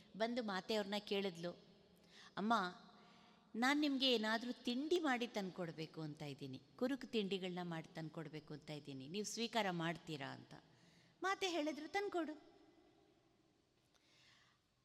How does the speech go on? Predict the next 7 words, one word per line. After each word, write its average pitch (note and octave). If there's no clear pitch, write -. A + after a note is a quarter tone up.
ಮಾತೆಯವರ A#3+
ಜೊತೆಗೇನೆ A#3+
ನಳಿನಿ A#3
ಅಂತ F#3+
ಅವರ E3+
ಒಬ್ಬ E3+
ಬಂಧು D#3